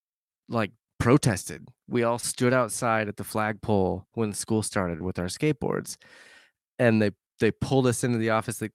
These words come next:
they pulled the top ten people into the office, the leaders into the office.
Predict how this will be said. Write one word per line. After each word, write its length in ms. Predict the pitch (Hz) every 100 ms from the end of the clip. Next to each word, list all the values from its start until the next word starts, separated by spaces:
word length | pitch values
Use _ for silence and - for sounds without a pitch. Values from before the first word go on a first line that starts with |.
| -
they 100 | 110
pulled 300 | - 123 104
the 60 |
top 340 | - 131 107 - _ _ _ -
ten 380 | 123 107 101 92
people 340 | 117 104 95
into 160 | 92 90
the 140 | 90
office, 340 | 90 - 85
the 140 | - 92
leaders 720 | 101 127 123 110 82 82 - -
into 180 | 101 101
the 140 | 92
office. 520 | 90 92 - - -